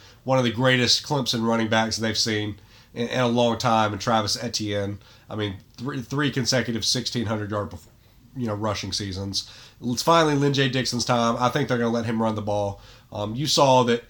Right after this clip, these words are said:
he was the reason, um, that, um, what's his face transferred to, um,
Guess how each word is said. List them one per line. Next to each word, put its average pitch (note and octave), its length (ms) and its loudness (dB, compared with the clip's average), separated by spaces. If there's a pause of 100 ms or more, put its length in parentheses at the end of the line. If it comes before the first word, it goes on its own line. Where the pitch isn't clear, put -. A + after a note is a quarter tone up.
(220)
he E3+ 180 0
was C#3+ 160 2
the C#3 80 0
reason, A#2+ 600 0 (280)
um, A2 420 0
that, A#2 500 0 (420)
um, G#2 360 -2 (140)
what's C3 280 0
his B2 120 0
face A#2 260 2
transferred A#2 600 -2
to, G#2+ 400 0 (440)
um, G2+ 420 -2